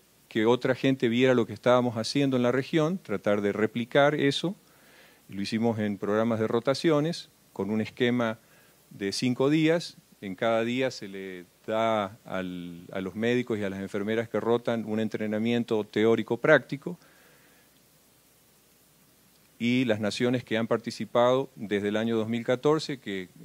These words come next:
la primera cardióloga que llegó era la República Dominicana, ahí ven las, las banderas y los grupos,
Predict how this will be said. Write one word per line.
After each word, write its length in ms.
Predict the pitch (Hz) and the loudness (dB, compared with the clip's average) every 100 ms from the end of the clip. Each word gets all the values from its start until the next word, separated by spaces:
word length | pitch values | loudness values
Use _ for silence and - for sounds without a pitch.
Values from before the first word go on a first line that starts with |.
| - | -10
la 120 | 92 | -10
primera 400 | - 101 117 117 | -4 -2 0 2
cardióloga 560 | 110 107 120 120 101 | 0 2 4 4 2
que 100 | 95 | 0
llegó 260 | 95 104 110 | -4 -2 0
era 180 | 110 107 | 2 0
la 60 | |
República 500 | 95 98 117 113 110 117 | -2 -4 -2 -2 0 0
Dominicana, 640 | 117 127 131 151 139 160 _ _ _ _ _ _ _ _ - | 0 -2 -2 0 0 -4 _ _ _ _ _ _ _ _ -10
ahí 160 | 104 | -6
ven 400 | 104 113 113 98 - | -2 0 0 -2 -6
las, 440 | 92 95 90 - - - | -4 -2 -2 -8 -18 -8
las 180 | 104 | -6
banderas 600 | 107 113 147 156 160 156 - _ _ _ _ | -2 0 4 4 2 -2 -16 _ _ _ _
y 60 | 98 | -4
los 160 | 98 | -2
grupos, 560 | 117 165 160 160 170 - | 4 6 6 0 -4 -10